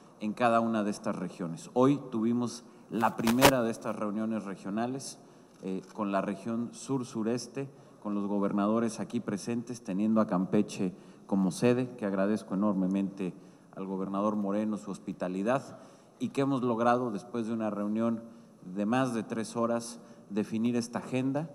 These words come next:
que hemos firmado el día de hoy en esta declaración de Campeche, una agenda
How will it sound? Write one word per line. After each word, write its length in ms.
que 100
hemos 240
firmado 600
el 180
día 220
de 100
hoy 200
en 100
esta 220
declaración 600
de 100
Campeche, 520
una 180
agenda 460